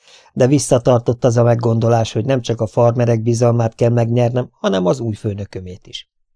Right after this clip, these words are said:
Nem lenne nagy véleményen önálló munkára képtelen segéderőről. Azt tettem, amit akkor szoktam, amikor nyugtalanít valami. Lehajtottam az útról,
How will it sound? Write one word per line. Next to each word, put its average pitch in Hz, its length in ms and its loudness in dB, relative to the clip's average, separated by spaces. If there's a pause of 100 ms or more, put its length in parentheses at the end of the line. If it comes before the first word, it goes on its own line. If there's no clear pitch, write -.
(640)
Nem 196 240 2
lenne 160 260 6
nagy 147 200 4
véleményen 127 720 2
önálló 123 380 2
munkára 117 440 0
képtelen 113 520 -2
segéderőről. 104 920 -4 (960)
Azt 131 180 -6
tettem, 139 400 2
amit 127 260 -6
akkor 123 320 -4
szoktam, 120 380 -2
amikor 120 360 -2
nyugtalanít 110 640 -4
valami. 104 320 -10 (600)
Lehajtottam 139 640 2
az 104 140 -10
útról, 151 440 0